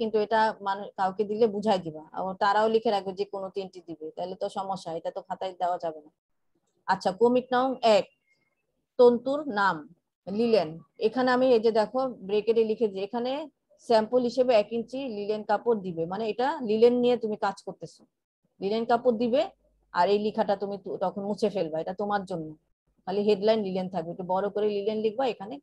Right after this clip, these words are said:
sample দিয়ে দিবে। পোড়ানোর ধরন, পোড়ানোর ধরন এখানে কিভাবে পো-, পোড়ানো হয় সেই ধরনটা আমি দিয়ে দিয়েছি, গন্ধ কিরকম, মে-, smell কিভাবে বের হয় সেটা দিয়ে দিয়েছি। এখন অবশিষ্ট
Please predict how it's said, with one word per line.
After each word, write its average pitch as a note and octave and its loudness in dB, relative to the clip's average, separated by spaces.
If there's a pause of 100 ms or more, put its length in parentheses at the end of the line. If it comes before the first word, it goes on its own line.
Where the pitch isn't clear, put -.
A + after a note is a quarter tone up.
(140)
sample F#3 -6
দিয়ে F3 -6
দিবে। D#3 -14 (460)
পোড়ানোর A3+ 4 (100)
ধরন, F3+ 2 (100)
পোড়ানোর G#3 0
ধরন G3 2
এখানে G3+ -10 (540)
কিভাবে G#3 4 (100)
পো-, G3+ -2
পোড়ানো G#3+ -2
হয় B3 -2
সেই G3 0
ধরনটা F#3 0
আমি G#3 -2
দিয়ে G#3+ 4
দিয়েছি, G#3 -2 (440)
গন্ধ G3 0 (120)
কিরকম, G#3+ 2 (100)
মে-, G#3 -4 (140)
smell A3 -2
কিভাবে G3+ 0 (100)
বের G3 -2
হয় B3 -2
সেটা G3 -4
দিয়ে G#3 2
দিয়েছি। G#3 -2 (120)
এখন F3+ -8 (100)
অবশিষ্ট A3 -6